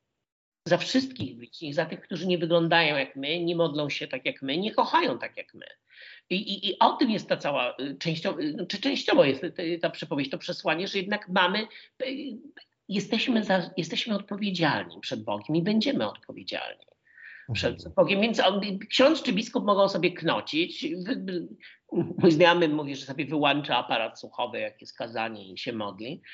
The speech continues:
Speaker 1: <laughs> Mówi, „Mam dwadzieścia minut spokojnej modlitwy, ja nic nie słyszę. Wiem, kiedy trzeba kończyć, bo wszyscy wstają, żeby odmówić credo, no to się przyłączam.” Ale, ale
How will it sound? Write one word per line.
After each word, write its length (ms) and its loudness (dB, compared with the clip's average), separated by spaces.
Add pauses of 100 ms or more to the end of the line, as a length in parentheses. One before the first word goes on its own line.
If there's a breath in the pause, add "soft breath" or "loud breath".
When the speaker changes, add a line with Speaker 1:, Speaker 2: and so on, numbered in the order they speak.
(260 loud breath)
Speaker 1:
<laughs> 380 6
Mówi, 260 2
„Mam 180 2
dwadzieścia 460 2
minut 300 -6
spokojnej 500 -2
modlitwy, 380 -4
ja 60 2
nic 280 -6
nie 120 -8
słyszę. 500 -8 (520 loud breath)
Wiem, 320 10
kiedy 260 2
trzeba 260 2
kończyć, 400 0
bo 120 -6
wszyscy 340 -12
wstają, 400 -2
żeby 200 -8
odmówić 380 -12
credo, 360 -6
no 100 -12
to 100 -14
się 140 -12
przyłączam.” 600 -6 (480 loud breath)
Ale, 300 8
ale 280 4